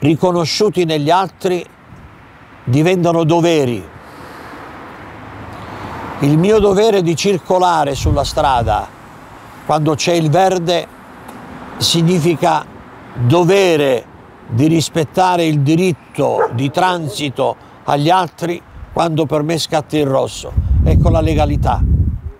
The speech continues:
ecco la legge che deve <clears throat> armonizzare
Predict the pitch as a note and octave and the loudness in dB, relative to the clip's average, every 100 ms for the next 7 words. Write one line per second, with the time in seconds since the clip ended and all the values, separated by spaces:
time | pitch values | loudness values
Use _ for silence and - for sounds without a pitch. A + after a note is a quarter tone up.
0 | - - D3 F3 E3+ F#3 F3+ C3+ A2+ - | -6 -2 0 2 2 4 2 0 -4 -6
1 | - - - - - - - - - - | -6 -6 -6 -8 -12 -14 -20 -20 -20 -20
2 | - - - - - - - - F3+ F3+ | -20 -20 -20 -20 -20 -20 -18 -2 2 4
3 | G3 F#3+ F#3+ F3 - - - - G#3 D#3 | 4 4 4 2 -2 -12 -10 -2 0 0
4 | A2+ - F3+ G3+ G#3+ G#3 G3+ E3+ C#3 - | -2 -4 -2 0 0 0 0 0 2 2
5 | D#3 C#3+ C#3+ A#2 | 2 2 0 -2